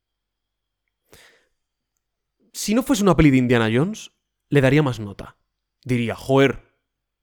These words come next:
hay regu-, es irregular, pero esta nueva franquicia puede prometer".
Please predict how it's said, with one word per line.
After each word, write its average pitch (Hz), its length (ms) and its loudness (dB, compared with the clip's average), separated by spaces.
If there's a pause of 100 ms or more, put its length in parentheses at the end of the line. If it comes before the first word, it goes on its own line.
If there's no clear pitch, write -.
(720)
hay 151 140 -2
regu-, 160 320 2
es 151 240 -6
irregular, 147 580 2
pero 120 340 -2 (680)
esta 143 440 0
nueva 139 240 4
franquicia 127 540 -4
puede 113 220 2
prometer". 101 520 -6